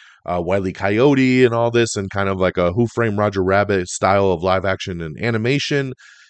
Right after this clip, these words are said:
It was supposed to come out from Max or Warner Brothers, and then they were gonna dump it. They were gonna get a tax write-off, and then everybody bitched about it, so then it went out for sale.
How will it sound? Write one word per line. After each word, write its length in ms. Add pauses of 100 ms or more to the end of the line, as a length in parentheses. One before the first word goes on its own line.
It 80
was 120
supposed 220
to 80
come 180
out 260
from 340 (100)
Max 600
or 220
Warner 300
Brothers, 480 (360)
and 240
then 260
they 480 (120)
were 140
gonna 220
dump 340
it. 180
They 80
were 80
gonna 180
get 120
a 60
tax 340
write-off, 500
and 100
then 120
everybody 340
bitched 320
about 320
it, 140
so 100
then 220
it 100
went 260
out 240
for 120
sale. 480